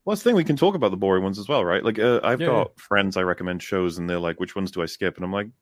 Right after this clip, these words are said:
Speaker 1: "Don't even skip. Just go through it and t-, tell me which ones you hated. It's fine with me." Like, it's, uh,
Speaker 2: I
Speaker 1: that's the thing
Speaker 2: skipped
Speaker 1: is,
Speaker 2: some of them.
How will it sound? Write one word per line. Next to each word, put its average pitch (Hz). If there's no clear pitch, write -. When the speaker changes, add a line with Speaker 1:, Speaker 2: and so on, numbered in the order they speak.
Speaker 1:
"Don't 208
even 196
skip. 190
Just -
go 151
through 147
it 90
and 107
t-, -
tell 117
me 117
which 107
ones 110
you 104
hated. 92
It's 98
fine 104
with 90
me." 95
Like, 98
it's, -
uh, 90
Speaker 2:
I 85
Speaker 1:
that's 82
the 107
thing 95
Speaker 2:
skipped 90
Speaker 1:
is, 71
Speaker 2:
some 67
of 65
them. -